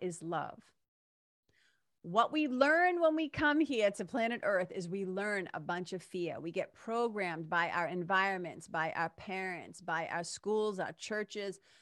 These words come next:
work, all the systems, all the stuff that's in place, we get deeply programmed. In fact, I often say, "You are already fucking hypnotized."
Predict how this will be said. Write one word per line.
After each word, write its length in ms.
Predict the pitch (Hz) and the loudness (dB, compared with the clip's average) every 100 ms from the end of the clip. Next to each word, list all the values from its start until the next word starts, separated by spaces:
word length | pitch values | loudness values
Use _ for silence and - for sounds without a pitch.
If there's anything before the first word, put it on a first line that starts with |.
| _ _ 170 | _ _ 2
work, 420 | 214 220 214 - | 6 8 8 6
all 180 | 214 247 | 4 4
the 120 | 294 | 4
systems, 560 | 302 269 247 - 170 175 | 2 4 4 2 -6 -4
all 380 | 180 226 302 349 | 0 4 6 4
the 120 | 359 | 2
stuff 280 | - 285 285 | 0 0 0
that's 180 | 262 - | -4 -4
in 140 | 254 | -4
place, 480 | 247 196 147 - - _ _ _ _ - | -2 -2 -2 -4 -14 _ _ _ _ -4
we 160 | 202 | -2
get 300 | 202 185 170 | 2 2 0
deeply 540 | 156 240 247 254 254 240 | 0 0 2 -2 -2 -4
programmed. 460 | - 226 196 147 123 | 0 2 2 -2 -4
In 80 | 196 | -4
fact, 280 | 196 233 262 | 4 4 4
I 100 | 175 | 2
often 280 | 180 185 180 | 2 0 -6
say, 200 | - 175 | -2 0
"You 220 | 180 208 | 0 2
are 140 | 170 - | 2 4
already 480 | 196 214 220 214 214 | 4 4 2 -2 -4
fucking 420 | - 185 185 180 | -2 -2 -2 -4
hypnotized." 840 | 175 - 160 160 120 - - - | -6 -6 -8 -6 -8 -8 -12 -18